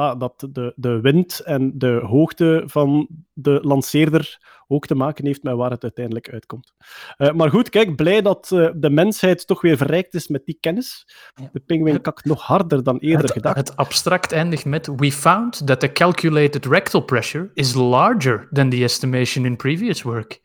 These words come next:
Speaker 1: Oh.
Speaker 2: Dus <laughs> het moet zo heerlijk zijn om dan quod erat demonstreren. <laughs> Heerlijk.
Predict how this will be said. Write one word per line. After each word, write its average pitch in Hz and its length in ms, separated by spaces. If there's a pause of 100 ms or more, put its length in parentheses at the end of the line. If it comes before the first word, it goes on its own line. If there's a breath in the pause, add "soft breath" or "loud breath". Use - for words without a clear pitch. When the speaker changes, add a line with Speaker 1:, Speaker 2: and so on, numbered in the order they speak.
Speaker 1:
Oh. - 180
Speaker 2:
Dus - 180
<laughs> - 0
het 180 840
moet 185 180
zo 190 100
heerlijk 165 320
zijn 151 240
om 139 120
dan 151 280
quod 151 340
erat 127 640
demonstreren. 139 840
<laughs> 539 1600
Heerlijk. 139 720